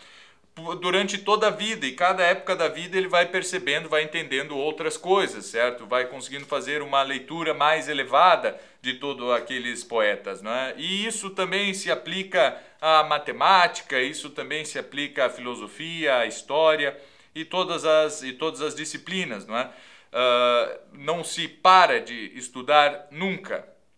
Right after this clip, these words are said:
Agora, e, e ele também não, não é? Então ele,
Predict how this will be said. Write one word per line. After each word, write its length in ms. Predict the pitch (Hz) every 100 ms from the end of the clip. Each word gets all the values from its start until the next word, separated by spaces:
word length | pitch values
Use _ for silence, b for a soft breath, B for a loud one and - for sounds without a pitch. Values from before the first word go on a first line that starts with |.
| -
Agora, 640 | 135 135 143 151 160 151 139
e, 360 | 143 143 147 -
e 160 | 202
ele 140 | 226 190
também 280 | - 151 151
não, 300 | 180 139 -
não 200 | 131 127
é? 160 | 147 143
Então 220 | 156 160
ele, 360 | 160 151 -